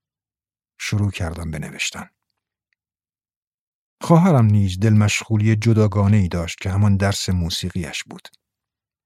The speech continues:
اولها از مادر بزرگم درس می گرفت، اما حالا به دست معلمی حرفه‌ای به اسم دوشیزه ایل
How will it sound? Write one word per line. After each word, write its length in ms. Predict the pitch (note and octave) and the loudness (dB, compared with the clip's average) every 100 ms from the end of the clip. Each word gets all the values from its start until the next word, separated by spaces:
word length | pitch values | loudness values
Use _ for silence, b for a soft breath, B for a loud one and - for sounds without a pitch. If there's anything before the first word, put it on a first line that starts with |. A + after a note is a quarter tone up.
| _ _ _ _ - | _ _ _ _ -2
اولها 500 | A#2 A2+ G#2+ C3 C3+ - B B | 0 2 4 4 4 0 B B
از 160 | B2+ A#2+ | 2 6
مادر 320 | B2+ B2 A#2 | 6 6 4
بزرگم 480 | A2 A2+ B2+ G#2+ F#2 | 4 4 4 4 0
درس 340 | F2 E2+ - | 0 -4 -6
می 100 | D#2+ | -8
گرفت، 420 | D#2+ - - - - _ _ _ - | -8 -12 -14 -18 -20 _ _ _ -4
اما 260 | G#2+ G#2 | 0 2
حالا 340 | G2 G2+ A2+ B2+ B B B - | 2 2 4 2 B B B 0
به 80 | |
دست 260 | A#2 B2+ - | 2 2 4
معلمی 500 | A#2+ A2 G#2 A2 A2+ | 2 4 2 2 2
حرفه‌ای 640 | G2 G2+ F#2+ G2 G2+ A#2 | 0 -4 -4 -4 -2 0
به 120 | A2 | 0
اسم 240 | G2 - G#2+ | -2 0 -2
دوشیزه 520 | G2+ F#2 - F#2 A2 - B2 | -2 -4 -2 -2 -2 -2 0
ایل 460 | A#2+ A2 G2 E2+ | 2 2 0 -4